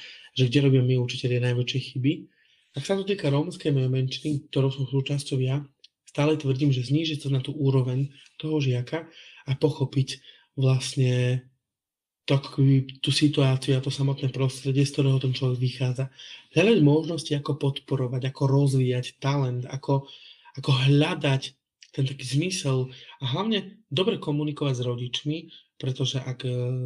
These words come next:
vznikne dobrá komunikácia medzi rodičom a učiteľom, tak, e, vznikne výborná kooperácia medzi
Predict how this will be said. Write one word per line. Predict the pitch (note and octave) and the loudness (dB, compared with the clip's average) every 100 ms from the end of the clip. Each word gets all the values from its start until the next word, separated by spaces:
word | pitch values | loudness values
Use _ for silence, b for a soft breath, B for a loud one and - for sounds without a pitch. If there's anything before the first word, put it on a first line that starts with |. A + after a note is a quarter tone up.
| A#2+ | -4
vznikne | C3+ E3 D3 C3+ | -6 -4 -2 0
dobrá | B2+ G3+ F#3+ | 0 0 -2
komunikácia | C#3+ C#3 C3 B2+ C3 C3 C3+ | 0 0 2 0 -6 -6 -6
medzi | B2 A#2+ | -6 -6
rodičom | B2 B2 C#3 - C#3 C3+ | -6 -6 -8 -8 -10 -10
a | C3 | -14
učiteľom, | C3 D3 D3+ D3 F3 F#3 G3 B B B _ | -14 -12 -6 -6 -6 -8 -12 B B B _
tak, | - B2+ B2 | -2 -2 0
e, | B2+ B2+ B2+ C3 _ _ | 0 0 -2 -4 _ _
vznikne | C3+ C3 - B2+ | 2 2 4 2
výborná | C3+ F3 E3 C#3 | 2 0 2 0
kooperácia | - C3 C3 C#3 C3+ C#3 D#3 | 2 0 0 0 0 0 0
medzi | C#3+ B2+ A#2 A#2 - | 2 2 0 -4 -6